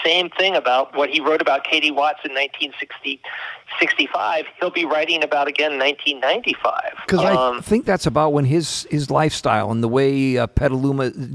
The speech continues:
Speaker 2: changed radically in the sixties.
Speaker 1: Yeah.
Speaker 2: I think some of the clubs and bars and the places that he used to frequent were starting to disappear. And this is where he was
Speaker 1: Well, that's,
Speaker 2: getting all
Speaker 1: that's
Speaker 2: of his info.
Speaker 1: exactly right. And it, he became more nostalgic.
Speaker 2: Yeah.
Speaker 1: And I think in the fifties and the sixties, as Katie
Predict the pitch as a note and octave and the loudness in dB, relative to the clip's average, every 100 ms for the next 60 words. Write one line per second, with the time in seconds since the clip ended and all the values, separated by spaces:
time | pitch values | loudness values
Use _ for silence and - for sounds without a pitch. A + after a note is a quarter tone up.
0 | - - F#3 F3 A#2+ G#2 C3 C3+ B2+ - | -2 0 2 2 0 0 4 4 2 2
1 | A#2 G#2+ G#2 - G2+ - D2 - D3+ - | 2 2 0 -2 -4 -6 -10 -2 2 2
2 | - A2+ C3 B2+ A#2+ C#3 B2+ A2+ - C3+ | 2 2 2 0 0 0 2 0 2 2
3 | C3 A2 A2+ A#2 C3 C#3 G#2 A2 - C3 | 2 0 2 4 4 4 2 -4 2 2
4 | B2 A#2+ A2+ A#2+ A#2 - - F#3+ - B2+ | 2 2 4 4 2 -2 0 0 2 -2
5 | - - - - E3 F3+ - F3+ F3+ D#3 | -2 -14 -20 -8 0 0 2 2 4 4
6 | E3 - - E3+ B2 - - - A#2 E3 | 2 2 2 2 2 -4 -14 -6 0 0
7 | - C#3 C3 B2+ A#2+ F3+ G3+ A3+ A#2+ - | 0 0 2 2 2 2 2 0 2 0
8 | F#3 F3+ F3 F3+ E3+ - D#3 F#3 G#3+ D3+ | 2 0 2 2 0 0 2 2 2 2
9 | D3 D3+ - D#3+ E3 - E3+ F3 D#3+ D3+ | 2 0 0 -2 0 0 0 2 2 2
10 | D3 C3+ - D#3 D#3+ D3 A2 - - - | 2 0 2 2 2 2 -2 -4 -12 -14
11 | - A2 - - D3+ D#3 - G#3+ G#3+ - | -4 -2 -2 0 2 2 2 0 0 -10
12 | - E3 D#3 - - - G3+ D#3+ E3 D3+ | 2 4 4 2 -2 2 2 2 2 2
13 | - - - - D#3+ D3+ - D3+ - G3 | 0 -2 -2 0 2 2 0 -2 0 0
14 | A#3+ | 2